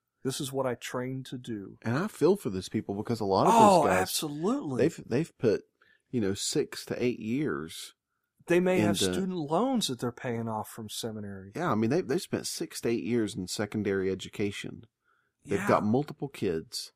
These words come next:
Speaker 2: They're the
Speaker 1: Yep.
Speaker 2: only source of income.
Speaker 1: Yep.
Speaker 2: They've got a, a comfortable, you know, a, a parsonage that's paid for.
Speaker 1: A retirement plan
Speaker 2: A
Speaker 1: if they're in a
Speaker 2: retirement
Speaker 1: denomination.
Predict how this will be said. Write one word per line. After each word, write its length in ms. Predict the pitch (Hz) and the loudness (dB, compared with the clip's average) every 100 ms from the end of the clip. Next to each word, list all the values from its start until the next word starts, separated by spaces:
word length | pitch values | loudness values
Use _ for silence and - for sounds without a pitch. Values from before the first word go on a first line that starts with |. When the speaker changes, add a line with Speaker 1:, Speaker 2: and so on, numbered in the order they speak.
| _ _ - | _ _ -2
Speaker 2:
They're 120 | 107 | 0
the 120 | 92 | 2
Speaker 1:
Yep. 120 | 92 123 | 2 2
Speaker 2:
only 140 | 139 | 2
source 320 | - 120 113 | -2 -4 -4
of 100 | - | -4
income. 600 | 110 110 - 87 87 - - _ _ _ _ - | -2 -2 -2 -4 -4 -8 -16 _ _ _ _ -8
Speaker 1:
Yep. 220 | 127 202 - _ | -4 -4 -8 _
Speaker 2:
They've 140 | 117 113 | -8 2
got 160 | 113 98 | 2 4
a, 220 | 90 - | 0 -2
a 180 | 92 82 - - | -4 -4 -8 -10
comfortable, 720 | - 87 - 135 131 117 - | -6 -6 -8 -2 0 0 -2
you 120 | 113 107 | -4 -2
know, 160 | 95 | -2
a, 140 | - 85 | -4 -4
a 160 | - | -6
parsonage 580 | - - 113 - 135 123 | -4 -2 -2 -2 -6 -6
that's 220 | 117 92 | -8 -8
paid 280 | - 113 92 | -4 -4 -4
for. 420 | - 85 87 95 - - - _ _ _ _ | -6 -4 -4 -6 -10 -20 -20 _ _ _ _
Speaker 1:
A 60 | 123 | -4
retirement 520 | 120 - 120 135 143 | -4 0 2 2 0
plan 280 | 147 123 151 | 0 2 2
Speaker 2:
A 40 | |
Speaker 1:
if 20 | |
they're 120 | 196 120 | 2 2
in 60 | |
a 20 | 107 | 2
Speaker 2:
retirement 260 | 104 127 | 4 2
Speaker 1:
denomination. 640 | 110 107 120 - 131 135 | 0 2 2 2 0 -4